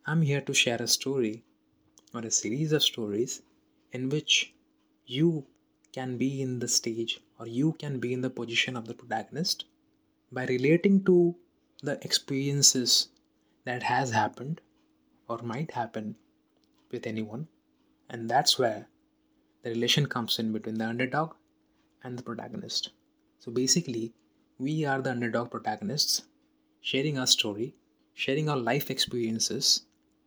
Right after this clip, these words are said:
the shortcomings with the people who are not aware or the people who might be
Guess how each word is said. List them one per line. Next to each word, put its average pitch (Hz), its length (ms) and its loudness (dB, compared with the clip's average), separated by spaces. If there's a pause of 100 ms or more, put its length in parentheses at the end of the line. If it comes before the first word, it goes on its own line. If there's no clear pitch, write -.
(100)
the 120 80 -6
shortcomings 127 840 0 (420)
with 131 100 -4
the 127 80 -4
people 143 340 2
who 131 140 2
are 120 80 2
not 117 400 -2
aware 120 320 -2 (640)
or 127 140 2
the 127 80 0
people 139 480 0 (340)
who 139 180 -8
might 139 380 0
be 135 320 -8